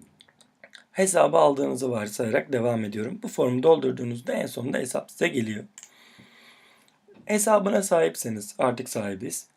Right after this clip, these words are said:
Giriş butonuna tıklıyoruz. Kullanıcı adı ve password'ü dolduruyoruz ve girişe basıyoruz. Giriş yaptığımızda yine bu sayfadayız. Fakat artık sol tarafta kullanıcı adımız çıktı. Bakın buraya tıklıyorum. Buradaki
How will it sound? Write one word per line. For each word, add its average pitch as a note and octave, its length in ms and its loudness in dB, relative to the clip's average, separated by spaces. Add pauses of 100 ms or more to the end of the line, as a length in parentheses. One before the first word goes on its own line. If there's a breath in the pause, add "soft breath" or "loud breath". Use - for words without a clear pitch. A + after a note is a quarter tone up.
(120)
Giriş F#3 320 -2
butonuna G2+ 400 -10
tıklıyoruz. F2+ 640 -6 (220 loud breath)
Kullanıcı G3+ 440 0
adı F3+ 160 0
ve F#3 140 0
password'ü D#3 520 -4
dolduruyoruz E3+ 800 -2 (200)
ve F3 120 0
girişe C3 380 -4
basıyoruz. D3+ 560 -8
Giriş G#3 280 -6
yaptığımızda F3+ 720 -4 (1600 loud breath)
yine G#3 240 2
bu F#3 60 -6
sayfadayız. F3+ 720 2 (240 loud breath)
Fakat - 440 -2 (160)
artık - 360 0
sol D3 220 0
tarafta A#2+ 380 -4
kullanıcı A#2+ 420 -2
adımız G2+ 320 -10
çıktı. - 280 -18 (500 loud breath)
Bakın D#3+ 360 -2
buraya C#3 240 2
tıklıyorum. E3 520 -6 (300 loud breath)
Buradaki G3 520 -4